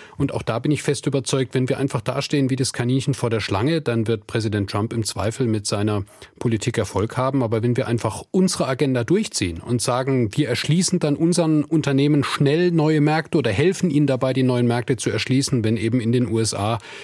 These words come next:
jetzt mit Zöllen unseren Unternehmen das Leben künstlich schwer gemacht wird, ich bin überzeugt, dann werden wir eine Riesenchance haben, im Bereich Wettbewerb, im Bereich Wohlstand, im Bereich Arbeitsplätze, äh, wieder zuzulegen und auch einiges von dem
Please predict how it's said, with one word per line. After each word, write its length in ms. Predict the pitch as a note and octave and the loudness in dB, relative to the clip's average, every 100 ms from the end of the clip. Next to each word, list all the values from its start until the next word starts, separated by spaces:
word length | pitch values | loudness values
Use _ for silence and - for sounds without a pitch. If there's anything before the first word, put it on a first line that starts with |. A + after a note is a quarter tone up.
| - | -6
jetzt 300 | A#2 A#2 - | -2 -2 -2
mit 160 | A2 | -2
Zöllen 420 | - G#2+ A#2 A#2+ A#2 | 0 0 2 0 0
unseren 280 | B2 A#2+ | -2 -2
Unternehmen 460 | A#2 A#2 A2 G#2+ A#2 | -2 0 2 2 2
das 160 | A2 A#2+ | 0 -2
Leben 200 | A2+ A#2+ | -2 -2
künstlich 400 | A#2 G#2+ A2 - | -2 -2 -4 -2
schwer 220 | G#2 G#2 | -2 0
gemacht 300 | B2+ A#2+ - | 0 -2 -2
wird, 180 | C#3 - | -6 -4
ich 140 | A#2 | -6
bin 140 | - A#2+ | -2 0
überzeugt, 580 | A2 G2+ G2+ G#2+ - - - - - | 0 -2 -2 -2 -4 -12 -18 -18 -8
dann 200 | - A#2+ | -2 0
werden 280 | B2+ B2+ A#2+ | 0 0 0
wir 140 | A2+ A#2+ | 0 0
eine 260 | B2 A#2 | 2 0
Riesenchance 840 | G#2+ B2 C3+ D3+ - G#2 G#2+ C#3 | 0 0 0 0 0 -2 0 -2
haben, 360 | A#2+ C#3+ F3 C#3 - | -2 -2 0 -2 -2
im 180 | C#3 A2+ | -2 0
Bereich 400 | A2 G#2+ G#2+ - | 0 0 -2 -2
Wettbewerb, 600 | D#3 - C#3 D3+ D3+ C#3+ | -4 -2 0 0 -2 -2
im 140 | A2 | -2
Bereich 380 | G#2+ G2+ F#2+ - | -2 -2 -2 -2
Wohlstand, 560 | A#2+ D3 - D3 D3 C#3+ | 0 0 0 -2 0 0
im 140 | A#2 | -2
Bereich 400 | A2 G#2 G#2 G2+ - - | -2 -2 -2 -4 -8 -6
Arbeitsplätze, 800 | A#2+ C3 C3 - C#3 C3 D3 C3+ - - - - | -2 -2 -4 -4 -4 -2 -2 -2 -6 -18 -16 -4
äh, 180 | C3+ A2+ | -2 0
wieder 220 | A2+ G2+ | 0 -2
zuzulegen 760 | - A#2+ - C#3 C3 C3 D#3 D#3+ | -2 -4 -2 0 0 0 0 -2
und 180 | B2 | -2
auch 100 | A2+ | -2
einiges 380 | - G#2+ A#2 A#2+ | 0 0 0 -2
von 180 | - A2 | -2 0
dem 320 | A2 A2 A2 | 0 2 0